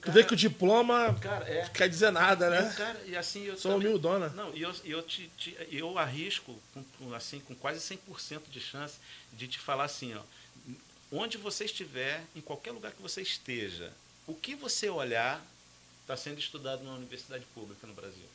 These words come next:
Speaker 1: O que
Speaker 2: Sim.
Speaker 1: você olhar, cara.
Speaker 2: Sim.
Speaker 1: O que você olhar, uma matéria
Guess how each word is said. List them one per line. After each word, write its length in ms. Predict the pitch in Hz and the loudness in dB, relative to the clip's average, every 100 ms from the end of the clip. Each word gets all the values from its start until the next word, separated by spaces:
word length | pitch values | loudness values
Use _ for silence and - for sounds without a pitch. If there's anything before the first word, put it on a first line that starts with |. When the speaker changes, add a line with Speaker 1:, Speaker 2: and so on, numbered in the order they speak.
| - - - | -20 -20 -12
Speaker 1:
O 40 | |
que 60 | - 170 | -8 -4
Speaker 2:
Sim. 80 | 170 | -2
Speaker 1:
você 240 | 196 - 170 | -4 -6 -10
olhar, 340 | 190 117 92 - | -10 -10 -10 -14
cara. 120 | - - - - - - - | -20 -20 -20 -20 -20 -20 -18
Speaker 2:
Sim. 280 | - 160 180 175 | -14 -12 -12 -12
Speaker 1:
O 60 | 147 | -12
que 160 | 180 | -10
você 260 | 170 - 180 | -6 -6 -6
olhar, 360 | 156 104 - 120 | -6 -6 -6 -6
uma 120 | 143 | -8
matéria 560 | 156 139 139 127 110 | -8 -6 -4 -4 -6